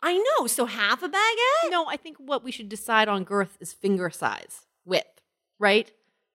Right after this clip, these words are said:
Speaker 2: We're not talking about a fucking baguette in real life. She's not gonna
Speaker 1: Look,
Speaker 2: fucking
Speaker 1: you
Speaker 2: throw
Speaker 1: were
Speaker 2: up a
Speaker 1: talking
Speaker 2: baguette.
Speaker 1: about, like, it, y-, you can't even jam it in. So I'm thinking baguette.
Speaker 2: Okay.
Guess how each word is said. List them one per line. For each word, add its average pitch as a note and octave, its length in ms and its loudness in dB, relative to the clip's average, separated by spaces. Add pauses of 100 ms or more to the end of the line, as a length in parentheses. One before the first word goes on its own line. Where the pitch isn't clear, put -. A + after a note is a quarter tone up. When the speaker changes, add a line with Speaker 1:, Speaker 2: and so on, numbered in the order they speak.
(180)
Speaker 2:
We're D4+ 60 -2
not D#4 60 0
talking D4+ 140 6
about F#3+ 140 6
a - 40 -18
fucking F#3 280 0
baguette D3 420 2
in D3 100 -8
real D#3 180 4
life. D3 260 4
She's - 80 -14
not G3+ 120 -2
gonna C#4 100 2
Speaker 1:
Look, - 100 -4
Speaker 2:
fucking F#3+ 260 -4
Speaker 1:
you C4+ 140 4
Speaker 2:
throw G#4 60 6
Speaker 1:
were A#4+ 80 6
Speaker 2:
up - 20 -6
a - 40 -4
Speaker 1:
talking F#3 340 4
Speaker 2:
baguette. F#3+ 40 4
Speaker 1:
about, E3+ 240 4
like, D#3+ 300 2
it, F#3+ 140 -14 (100)
y-, F#3+ 240 -10
you F#3 320 0
can't G#3+ 300 2
even G3+ 160 0
jam F#3 280 2
it E3+ 80 0
in. F#3+ 340 2
So - 120 -4
I'm G#3 180 4
thinking G#3 300 -2
baguette. F3 420 -2 (320)
Speaker 2:
Okay. G3+ 300 -2